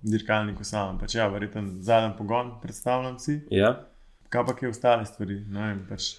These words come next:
Speaker 1: lahko je od brzina, če do brzine spet pač od dirkališča do dirkališča.
Speaker 2: Ja.
Speaker 1: Spet zdaj, jaz imam spet tisto v glavi, jaz koliko pač <laughs> prej sem
Speaker 2: Ja.
Speaker 1: gledal ameriški naskar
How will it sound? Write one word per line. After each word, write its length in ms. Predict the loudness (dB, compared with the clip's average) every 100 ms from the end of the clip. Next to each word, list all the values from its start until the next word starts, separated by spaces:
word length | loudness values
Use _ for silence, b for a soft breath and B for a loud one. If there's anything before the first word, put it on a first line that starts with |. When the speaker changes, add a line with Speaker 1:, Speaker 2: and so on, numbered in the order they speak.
| 2 6
Speaker 1:
lahko 340 | 8 8 4
je 140 | 2
od 140 | 2 0
brzina, 360 | 2 6 6 6
če 140 | 4
do 80 | 2
brzine 360 | 2 2 2 0
spet 260 | 0 0
pač 180 | 0 -2
od 140 | -4 -8 B B
dirkališča 560 | 0 2 4 2 2 0
do 120 | -2
dirkališča. 640 | -4 -4 -2 -2 0 0 0 -2 B B
Speaker 2:
Ja. 160 | 4 6 6 0 -18 -20 -20 _ _
Speaker 1:
Spet 280 | -10 8 10
zdaj, 180 | 12 10
jaz 160 | 6 4
imam 100 | 6
spet 220 | 6 6
tisto 280 | 2 4 8
v 40 |
glavi, 300 | 12 12 10
jaz 160 | 2 -4
koliko 240 | -4 -4 -4
pač 220 | -6 -2 0 0
<laughs> 240 | -2 0
prej 140 | 4 6
sem 180 | 4 0
Speaker 2:
Ja. 60 |
Speaker 1:
gledal 240 | 4 6 6
ameriški 540 | 6 6 6 4 -2 0
naskar 460 | 0 2 -2 -2